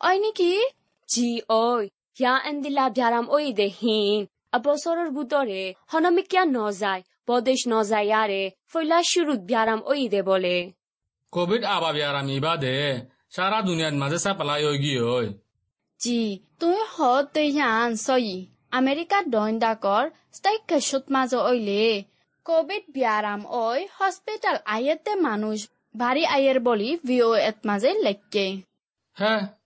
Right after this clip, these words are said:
Speaker 3: অনে কি আমেরিকাত মাঝে বেশ হিস্সা মানছে কোভিডর ভ্যাকসিন দাবাই মাঝে হত দনি।
Speaker 2: আমেরিকাত মাঝে কোভিডর ভ্যাকসিন ন মারে দে মানুষ বেশা বেশি তাই গিয়ে গই বলে।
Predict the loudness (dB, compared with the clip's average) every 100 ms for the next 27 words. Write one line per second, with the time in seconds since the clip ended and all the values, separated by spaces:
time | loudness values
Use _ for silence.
0 | -4 0 0 0 -2 0 -2 -4 _ _
1 | -4 -2 -2 -2 -2 -2 -2 0 2 0
2 | -4 -14 _ _ -6 -4 -4 -2 -2 0
3 | 0 0 0 0 0 0 -4 -16 _ -4
4 | 0 2 0 0 0 0 0 0 0 -2
5 | -2 2 2 0 -2 -2 -2 -2 -2 -6
6 | -10 _ _ _ _ 4 4 4 2 0
7 | 0 -2 -2 0 0 0 0 -2 -2 0
8 | 0 0 0 -2 -2 -4 0 4 4 4
9 | 2 2 2 2 2 2 0 2 2 2
10 | -2 _ 0 2 0 0 -2 0 0 2
11 | 2 4 2 2 0 0